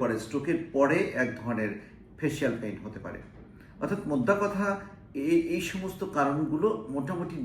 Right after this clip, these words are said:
জানা কারণ আছে, কতগুলো অজানা কারণ আছে। সে কারণগুলোর মধ্যে যেগুলো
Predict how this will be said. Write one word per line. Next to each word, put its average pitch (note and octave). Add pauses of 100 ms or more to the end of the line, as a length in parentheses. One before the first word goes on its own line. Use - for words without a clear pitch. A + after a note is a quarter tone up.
(100)
জানা C3+ (100)
কারণ A2 (120)
আছে, - (380)
কতগুলো G#3+ (220)
অজানা F#3
কারণ B2+ (100)
আছে। A#2+ (100)
সে - (100)
কারণগুলোর A2+
মধ্যে E3+ (460)
যেগুলো D3+